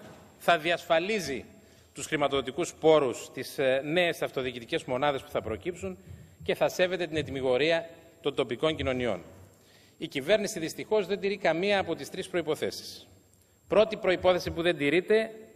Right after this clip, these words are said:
η αντισυνταγματικότητα για την οποία μίλησα χθες και κατέθεσα την καταγγελία της κέδκε, την, ε, εισήγηση του κύριου Βενιζέλου στην Αναθεωρητική Βουλή του δύο χιλιάδες ένα που προβλέπει τη δικαστική δικαίωση των ΟΤΑ στο Συμβούλιο της Επικρατείας,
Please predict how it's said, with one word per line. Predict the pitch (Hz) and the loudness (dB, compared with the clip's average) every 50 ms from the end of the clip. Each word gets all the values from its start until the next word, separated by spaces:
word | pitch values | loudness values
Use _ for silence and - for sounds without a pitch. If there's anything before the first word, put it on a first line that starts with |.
| - - - - - - - - - | -20 -20 -20 -20 -20 -20 -20 -14 -6
η | 170 165 165 | 0 4 4
αντισυνταγματικότητα | 165 160 147 - - 170 156 156 147 143 139 - - 208 208 208 202 | 4 4 2 0 4 4 4 4 2 0 0 4 4 4 6 6 2
για | 190 180 165 | 2 2 2
την | 160 160 | 0 -2
οποία | 156 156 190 196 180 | -2 0 2 0 2
μίλησα | 180 185 190 180 160 - 151 135 - | 2 0 -2 -2 -2 0 0 0 0
χθες | - - 214 202 208 | 2 2 2 2 2
και | - 202 170 | 0 -4 0
κατέθεσα | - 143 139 - 196 180 190 170 - 185 | 0 0 0 2 0 -2 0 -2 -4 -4
την | 156 156 | -2 4
καταγγελία | 147 147 143 143 131 123 135 147 165 165 147 123 | 2 4 4 2 0 0 0 2 4 2 2 2
της | 117 101 - | 0 -10 -6
κέδκε, | - 175 185 196 185 185 - 180 185 - - - - - - - - - - - - _ _ | 0 2 2 2 0 -4 -6 -6 -6 -6 -12 -20 -20 -20 -20 -20 -20 -20 -20 -20 -20 _ _
την, | - 170 165 170 165 160 | -4 -2 0 2 2 4
ε, | 160 156 151 156 - - | 4 4 4 0 -2 -2
εισήγηση | 156 147 - - 214 220 190 180 - 180 151 | -4 -4 -2 -2 -2 0 0 -2 -4 -4 -8
του | 151 143 | -8 -2
κύριου | 170 185 185 | 0 2 4
Βενιζέλου | 160 170 160 156 139 127 165 180 180 170 160 151 135 127 110 - - - - - | 4 4 2 2 2 2 2 2 4 2 0 0 0 -2 -4 -8 -16 -20 -20 -20
στην | - - - 156 156 151 151 | -18 -10 -6 -4 0 0 0
Αναθεωρητική | 147 147 147 - - 143 139 135 135 - 180 | 2 2 0 0 0 -2 -2 -2 -4 -4 -2
Βουλή | 175 165 160 156 165 175 | 0 0 2 0 0 0
του | - 156 | -2 -2
δύο | 147 165 | -4 -4
χιλιάδες | 156 - 160 165 151 147 147 - | -4 0 2 2 2 2 0 0
ένα | 165 160 160 156 143 - | 2 2 2 2 0 -2
που | - 151 | -4 -8
προβλέπει | - - 143 143 131 127 165 202 202 - - 135 113 - - - - - - - - - | -6 0 0 0 2 2 2 2 2 2 -2 -10 -12 -12 -14 -18 -20 -20 -20 -20 -16 -4
τη | - - | -4 -4
δικαστική | 147 147 - 156 143 143 - 139 131 - 214 220 | -2 0 2 2 2 2 -2 -12 -8 -6 -4 -2
δικαίωση | 190 180 175 - 190 196 196 175 - - 170 | -2 -4 0 2 2 4 2 2 0 -4 -2
των | - 170 160 156 | 2 2 2 2
ΟΤΑ | 143 131 - - 175 165 147 | 2 2 4 4 4 4 4
στο | - - 143 | -2 -6 -10
Συμβούλιο | - - 135 127 123 160 156 139 131 | -8 -8 -8 -4 -2 0 0 0 -2
της | - - | -2 -4
Επικρατείας, | 131 110 117 - 117 104 - - 131 147 170 196 190 - - - - | -6 -6 -4 -2 -2 -2 -2 -2 -2 0 0 0 -2 -4 -10 -12 -14